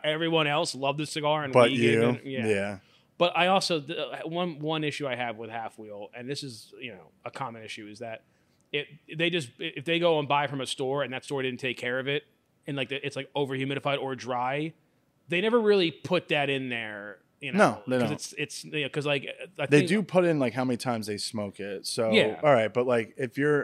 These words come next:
Speaker 2: it, it depends. Are you smoking? Are
Speaker 1: Yeah.
Speaker 2: you taking three weeks to
Speaker 1: If you're,
Speaker 2: smoke
Speaker 1: yeah, if you're
Speaker 2: it, or
Speaker 1: buying a
Speaker 2: you
Speaker 1: box, you know,
Speaker 2: Yeah.
Speaker 1: um, or, like, they were, they were damaged. It wa-, it was something that w-, it wasn't like the cigar didn't taste good. It was more like construction
Speaker 2: Yeah.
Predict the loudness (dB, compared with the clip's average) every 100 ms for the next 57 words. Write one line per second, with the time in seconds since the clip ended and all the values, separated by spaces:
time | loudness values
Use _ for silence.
0 | -2 -8 -8 -8 -6 -2 -2 -4 -8 -8
1 | -6 -6 -4 -4 -4 -4 -4 -4 -8 -8
2 | -8 -6 -6 -4 -4 2 4 6 6 6
3 | 6 8 6 4 4 4 4 2 -4 -6
4 | -2 4 6 4 0 -10 _ _ _ -6
5 | -6 -6 -6 -6 -6 -8 -8 -8 -6 -6
6 | -6 -6 -4 -2 -4 -6 -8 -4 -2 0
7 | -2 0 -2 0 0 0 0 -2 0 -2
8 | -2 -2 -2 -2 -6 -4 -2 0 -2 -6
9 | -4 -4 -4 -6 -8 -8 -6 -4 -6 -6
10 | -10 -6 -6 -4 -6 -6 -8 -12 -4 0
11 | 0